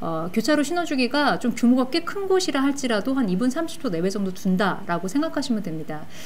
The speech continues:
그래서 아마 오 분 이상 기다리시지는 않으셨을 거예요. 저도 사실은 교육 강의를 하기 전에는 교차로에서 신호 대기하고 있으면 진짜 영원의 시간 같잖아요. 그래서 신호 주기 한 오 분 정도 되나 보다라고 생각하고 있었거든요. 근데 이 분 삼십 초 내외라는 얘기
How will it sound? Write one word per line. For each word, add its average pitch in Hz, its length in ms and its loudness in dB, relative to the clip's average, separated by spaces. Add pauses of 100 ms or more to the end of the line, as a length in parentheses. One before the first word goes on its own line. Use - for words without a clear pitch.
(120)
그래서 269 240 4
아마 220 420 4
오 190 300 6
분 359 340 6
이상 277 560 6
기다리시지는 220 840 0 (180)
않으셨을 240 840 2
거예요. 175 520 0 (260)
저도 247 240 6
사실은 311 540 6
교육 269 320 4
강의를 285 340 2
하기 294 160 2
전에는 196 680 2
교차로에서 311 480 2
신호 381 240 -2
대기하고 311 360 0
있으면 254 180 2
진짜 190 220 0
영원의 247 360 4
시간 277 280 2
같잖아요. 190 720 -2 (280)
그래서 277 160 2
신호 392 220 -2
주기 320 360 2
한 294 220 4
오 190 220 2
분 330 140 -2
정도 349 240 -4
되나 247 320 0
보다라고 214 440 2
생각하고 285 440 0
있었거든요. 180 640 -2 (240)
근데 285 340 12
이 220 200 2
분 285 160 6
삼십 320 280 -2
초 226 60 -4
내외라는 185 420 2
얘기 160 140 -4